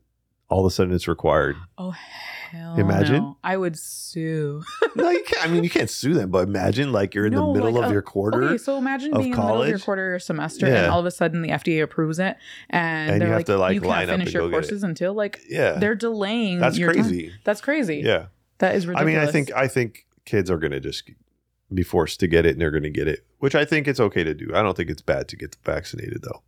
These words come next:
Speaker 2: I don't think it's bad either.
Speaker 1: Yeah.
Speaker 2: Um, scientifically, I think it's okay.
Speaker 1: Yeah.
Speaker 2: Um,
Speaker 1: But being forced to get it is, is an
Speaker 2: that's,
Speaker 1: issue.
Speaker 2: I,
Speaker 1: Yeah.
Speaker 2: I think that's what's
Speaker 1: I don't
Speaker 2: bad.
Speaker 1: think that's cool.
Speaker 2: Yeah.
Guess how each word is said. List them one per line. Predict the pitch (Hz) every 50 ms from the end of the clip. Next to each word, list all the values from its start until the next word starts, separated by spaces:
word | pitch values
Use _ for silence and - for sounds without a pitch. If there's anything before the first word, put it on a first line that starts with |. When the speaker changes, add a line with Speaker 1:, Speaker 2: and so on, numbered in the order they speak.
| _
Speaker 2:
I | - 254
don't | 339 381
think | 370 302 247
it's | 202 165
bad | 180 160 147
either. | 139 - - - 156 - -
Speaker 1:
Yeah. | - 185 180 180 180
Speaker 2:
Um, | 175 185 175 - _ _ _ _
scientifically, | - - 196 190 180 208 180 185 180 - 175 160
I | 156
think | - 156 156
it's | 151 - 156
okay. | 147 - 151 147 160 - - - - -
Speaker 1:
Yeah. | 117 101 87
Speaker 2:
Um, | - 165 165 160 156 151 151 147 143 143 139
Speaker 1:
But | 139 131
being | 127 165 156
forced | 139 - 170 160 143 - - -
to | 113
get | 87 90 82 87
it | 82
is, | 76 76 73 - -
is | - 85 82 80
an | 76 -
Speaker 2:
that's, | 214 98 - -
Speaker 1:
issue. | - - -
Speaker 2:
I, | - 226
Speaker 1:
Yeah. | 202 196
Speaker 2:
I | 214
think | - 226 196 -
that's | 175 160 151 - -
what's | - 147 - -
Speaker 1:
I | 131 131
don't | 123 110
Speaker 2:
bad. | -
Speaker 1:
think | 107 87 -
that's | 73 - -
cool. | - - - - - -
Speaker 2:
Yeah. | 190 185 165